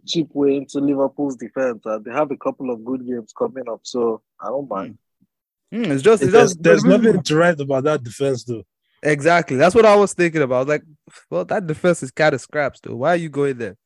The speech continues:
Speaker 2: But you do just think
Speaker 1: Uh,
Speaker 2: you, because of their double, you just wanna have one of their guys?
Speaker 1: Uh, maybe.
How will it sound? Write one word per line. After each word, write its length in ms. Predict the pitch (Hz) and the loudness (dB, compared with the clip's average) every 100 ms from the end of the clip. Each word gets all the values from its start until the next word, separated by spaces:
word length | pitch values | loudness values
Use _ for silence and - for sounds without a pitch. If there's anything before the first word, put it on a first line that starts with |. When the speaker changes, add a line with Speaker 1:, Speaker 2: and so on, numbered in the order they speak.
| _ _ _ _ _ _ _ | _ _ _ _ _ _ _
Speaker 2:
But 240 | 127 143 147 | -4 0 0
you 80 | 143 | -2
do 140 | 180 | 2
just 240 | 190 180 - | 2 2 0
think 200 | 170 165 | -4 -4
Speaker 1:
Uh, 40 | |
Speaker 2:
you, 60 | 151 | -8
because 260 | 127 165 143 | -2 -2 -2
of 100 | 131 | -4
their 160 | 127 | -8
double, 360 | 123 139 139 139 | -6 -6 -6 -8
you 100 | 120 | -10
just 240 | 131 127 | -12 -8
wanna 160 | 131 117 | -6 -6
have 240 | 117 120 | -6 -8
one 140 | 120 113 | -8 -10
of 100 | 104 | -6
their 160 | 104 | -6
guys? 380 | 104 104 110 - _ _ _ _ _ _ _ _ _ _ _ _ _ _ _ - | -6 -8 -8 -14 _ _ _ _ _ _ _ _ _ _ _ _ _ _ _ -2
Speaker 1:
Uh, 220 | 240 254 | 2 2
maybe. 540 | 269 427 202 185 233 | 4 4 2 -2 -4